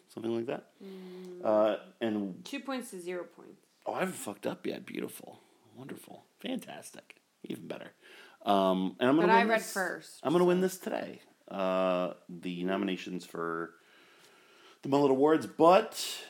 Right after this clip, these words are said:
Speaker 1: um, as I said, we talk about our lives and things going on in them beforehand. Um, we had our first housewarming party, uh, for New Year's here.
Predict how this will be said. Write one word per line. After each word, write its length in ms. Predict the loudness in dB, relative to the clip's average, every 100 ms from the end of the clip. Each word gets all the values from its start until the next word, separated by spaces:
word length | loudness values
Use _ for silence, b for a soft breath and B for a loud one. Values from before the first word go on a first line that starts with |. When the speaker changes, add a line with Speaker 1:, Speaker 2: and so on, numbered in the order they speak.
| -14 -4
Speaker 1:
um, 520 | 0 2 0 -2 -6 _ _ _ _ _ _ _ _ -10
as 160 | -6
I 80 | -6
said, 180 | -4 -4
we 80 | -6
talk 180 | -8 -12
about 240 | -12 -12
our 120 | -14 -12
lives 420 | -10 -8 -10 -10
and 160 | -12
things 200 | -8 -8
going 180 | -6 -6
on 120 | -6
in 60 | -4
them 120 | -4
beforehand. 640 | -6 -8 -8 -6 -4 -4 -6 -12 -8
Um, 440 | -6 -6 -10 -12
we 160 | -8 -2
had 380 | 2 4 4 0
our 160 | -4
first 640 | -4 0 0 0 -2 -6 -12 -8
housewarming 680 | 2 2 4 2 2 2 2
party, 540 | 6 6 4 0 -6 _ b b b _ _ _ -4
uh, 160 | -2 0
for 160 | 0
New 120 | 4
Year's 500 | 6 6 4 4 2
here. 480 | 0 2 4 2 -2